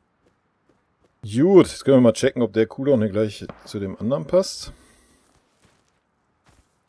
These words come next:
Aber dann wird der auf jeden Fall da aus der Bude sein, oder?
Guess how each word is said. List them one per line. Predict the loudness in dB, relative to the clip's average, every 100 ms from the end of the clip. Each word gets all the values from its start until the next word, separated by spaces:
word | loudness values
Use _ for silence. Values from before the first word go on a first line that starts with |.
| _ _ _ _ _ _ _ _ _ _ _ _ _ _ _ _ _ _ _ _ _ _ _ _ _ _ _ -12
Aber | -6
dann | -6 -4
wird | -4 2
der | 2
auf | 2
jeden | 0
Fall | 0 2
da |
aus | 2 0
der | -6
Bude | -6 -10 -10
sein, | -8 -10 -6
oder? | -6